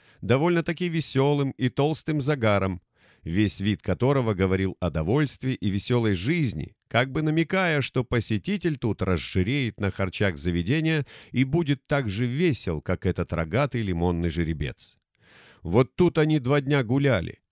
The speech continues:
скорее всего, тут и остались. А чего им уходить? Жрачка хорошая, вино тоже,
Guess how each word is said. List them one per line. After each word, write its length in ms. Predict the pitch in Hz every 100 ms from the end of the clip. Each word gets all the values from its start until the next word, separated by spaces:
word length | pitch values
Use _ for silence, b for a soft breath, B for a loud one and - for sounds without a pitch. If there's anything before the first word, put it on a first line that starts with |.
| _
скорее 380 | - 107 113 135
всего, 260 | - 127 123
тут 220 | 127 120
и 40 |
остались. 640 | 120 104 - 127 90 - _ _ _ _ _
А 160 | 80
чего 360 | 87 123 147 175
им 160 | 135 127
уходить? 540 | 123 151 147 - _ _ _ b b
Жрачка 540 | - 78 123 190 - 107
хорошая, 580 | 101 107 131 - 107 92
вино 360 | 78 123 160
тоже, 500 | 147 147 143 107 90